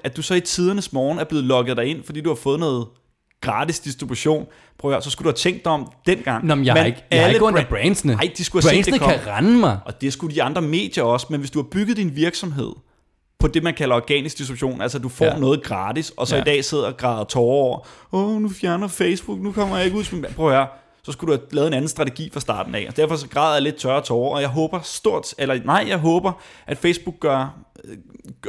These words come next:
Speaker 1: ruller det her ud i hele verden.
Speaker 2: Det, det, det, så længe at jeg kan sætte Explorer-tab som default, så jeg ikke behøver at se, hvad mine venner <laughs> laver. Så jeg kun kan se nyheder. Eller, du ved, hvad jeg mener.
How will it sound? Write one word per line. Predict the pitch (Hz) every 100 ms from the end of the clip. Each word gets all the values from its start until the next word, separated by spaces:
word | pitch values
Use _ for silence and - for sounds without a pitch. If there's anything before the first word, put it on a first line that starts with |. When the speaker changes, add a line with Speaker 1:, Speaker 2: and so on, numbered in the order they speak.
| 139
Speaker 1:
ruller | 151 147
det | 165
her | 180
ud | 165 156
i |
hele | 156 170 135
verden. | 95 - 165 - - - - -
Speaker 2:
Det, | 160 160 - 202
det, | 185 - 156
det, | - - - - - _
så | - 175
længe | 170 175 202 214 - -
at | 131
jeg | 147 135
kan | 165
sætte | - 139 131 - - -
Explorer-tab | 127 - 131 127 170 - 131 120
som | - 123
default, | 127 170 - 131 123 127
så | 156
jeg |
ikke | 185
behøver | 202 202 196
at |
se, | - 196
hvad | 175 165
mine | 139 135
venner | 147 170 214
<laughs> | -
laver. | 156 - 175 - - 247 - 160
Så | - 175
jeg | -
kun | 202 262
kan | 247
se | 202
nyheder. | 170 202 190 156
Eller, | 135 127 - - _ -
du | 165
ved, | 165
hvad |
jeg | 160
mener. | 135